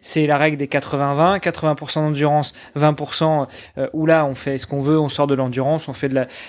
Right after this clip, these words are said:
la puissance, on fait du fartlek, on fait, euh, on fait du fractionné, on fait de la vitesse, on fait tout ce qu'on veut. Euh, toi qui travailles beaucoup avec la puissance, comment est-ce que tu vas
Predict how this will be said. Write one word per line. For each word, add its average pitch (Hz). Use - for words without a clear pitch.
la 135
puissance, 160
on 135
fait 139
du 127
fartlek, 165
on 143
fait, 135
euh, 131
on 127
fait 131
du 135
fractionné, 147
on 151
fait 143
de 131
la 135
vitesse, 131
on 135
fait 135
tout -
ce -
qu'on 135
veut. 127
Euh, 143
toi 196
qui -
travailles 165
beaucoup 160
avec 151
la 147
puissance, 196
comment 214
est-ce 202
que 196
tu 185
vas 170